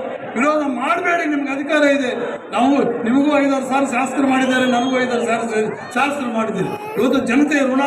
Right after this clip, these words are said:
ತೀರಿಸ್ಕೊಳ್ಳೋದು ನಮ್ಮ ಆದ್ಯತೆಯ ಕರ್ತವ್ಯ. ಆದ್ರಿಂದ ಇವತ್ತು, ಇವತ್ತು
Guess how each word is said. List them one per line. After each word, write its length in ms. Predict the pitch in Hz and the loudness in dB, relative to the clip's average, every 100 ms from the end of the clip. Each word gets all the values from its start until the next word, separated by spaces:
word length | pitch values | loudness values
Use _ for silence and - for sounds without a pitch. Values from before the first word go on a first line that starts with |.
| 277 | 0
ತೀರಿಸ್ಕೊಳ್ಳೋದು 540 | 285 254 294 262 254 | -2 -2 0 2 2
ನಮ್ಮ 220 | 247 233 220 | 0 0 0
ಆದ್ಯತೆಯ 480 | 226 247 247 226 208 | 0 0 -2 0 0
ಕರ್ತವ್ಯ. 440 | 208 196 190 - - - - - - 151 | 0 0 -2 -2 -6 -8 -10 -10 -4 -2
ಆದ್ರಿಂದ 380 | 190 226 254 294 254 208 208 208 190 - | 0 2 4 2 0 -2 -6 -8 -8 0
ಇವತ್ತು, 300 | 208 226 277 277 277 277 - 311 294 277 190 | 0 4 4 4 2 -6 -8 -8 -8 -4 0
ಇವತ್ತು 280 | 208 269 | 2 2